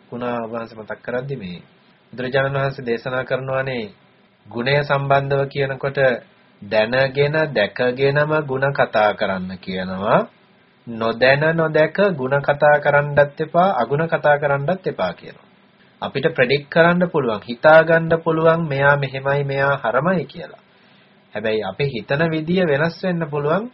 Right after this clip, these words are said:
අපි ඒ කෙනා ඇසුරු කරන්න ගත්තට පස්සේ. ඒ නිසා අසවලා මෙහෙමයි කියලා හිතාගෙන ಗುಣ කියන්නත් එපා කියනවා. අසවලා මෙහෙමයි කියලා හිතාගෙන අගුණ කියන්නත් එපා කියනවා. ඒකට තේ-, හේතුව තමයි යම් කෙනෙක්,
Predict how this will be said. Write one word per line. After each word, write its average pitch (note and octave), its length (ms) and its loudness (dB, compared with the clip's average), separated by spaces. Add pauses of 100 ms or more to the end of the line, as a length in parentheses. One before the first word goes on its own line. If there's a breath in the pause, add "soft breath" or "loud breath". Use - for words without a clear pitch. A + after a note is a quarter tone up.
(560)
අපි D3 260 -4
ඒ D#3 180 0
කෙනා E3+ 220 -2
ඇසුරු E3 300 -2
කරන්න C#3+ 300 2
ගත්තට C#3 400 -2
පස්සේ. A#2+ 360 -6
ඒ C#3+ 80 -2
නිසා A2+ 440 -4 (400 soft breath)
අසවලා C#3+ 720 6
මෙහෙමයි C#3 680 -4
කියලා F3+ 400 0
හිතාගෙන E3 800 2
ಗುಣ E3 300 -2
කියන්නත් A#2 600 -4
එපා A2 300 0
කියනවා. G#2+ 520 -6 (500 soft breath)
අසවලා C#3 520 4
මෙහෙමයි C#3 420 -4
කියලා C#3+ 180 -4
හිතාගෙන C#3 460 -2
අගුණ C3+ 340 -2
කියන්නත් D#3+ 560 -6
එපා G2+ 280 -4
කියනවා. G#2 260 -10
ඒකට B2+ 280 -10
තේ-, G#2+ 200 -12
හේතුව B2 380 -6
තමයි B2 440 -4 (520 soft breath)
යම් A#2+ 320 0
කෙනෙක්, F3 400 -2